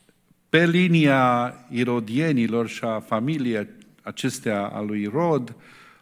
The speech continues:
o să vedem un pic de istorie, dar ce făcea? Era,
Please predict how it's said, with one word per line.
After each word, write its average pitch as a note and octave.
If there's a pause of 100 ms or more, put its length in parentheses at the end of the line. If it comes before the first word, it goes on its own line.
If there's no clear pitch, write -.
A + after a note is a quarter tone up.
(100)
o -
să A2
vedem A#2
un A#2
pic A2
de A2
istorie, B2 (420)
dar B2
ce -
făcea? A#2
Era, C#3